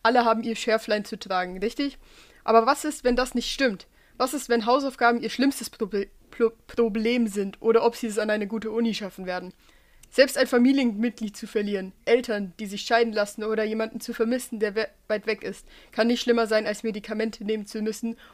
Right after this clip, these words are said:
um nicht die Kontrolle über dein eigenes Gehirn zu verlieren. Das ist einfach so. Die Realität ist ein sel-,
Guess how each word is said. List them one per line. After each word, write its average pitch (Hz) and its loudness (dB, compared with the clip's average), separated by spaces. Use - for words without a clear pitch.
um 226 -2
nicht 226 -2
die 233 -6
Kontrolle 214 -2
über 202 -4
dein 196 -2
eigenes 202 -4
Gehirn 214 -4
zu 208 -14
verlieren. 185 -12
Das 220 -4
ist 226 -6
einfach 202 0
so. 190 -10
Die 240 0
Realität 240 4
ist 240 -6
ein 214 -2
sel-, 226 4